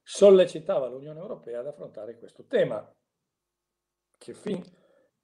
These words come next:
che fin dalla costituzione delle istituzioni europee, i trattati del cinquantasette, era stata esclusa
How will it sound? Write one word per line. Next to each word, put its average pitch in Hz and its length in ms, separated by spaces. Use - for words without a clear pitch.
che 127 200
fin 190 280
dalla 117 200
costituzione 110 1000
delle 123 260
istituzioni 113 500
europee, 110 420
i - 60
trattati - 420
del 95 140
cinquantasette, 117 760
era - 120
stata 104 280
esclusa 131 840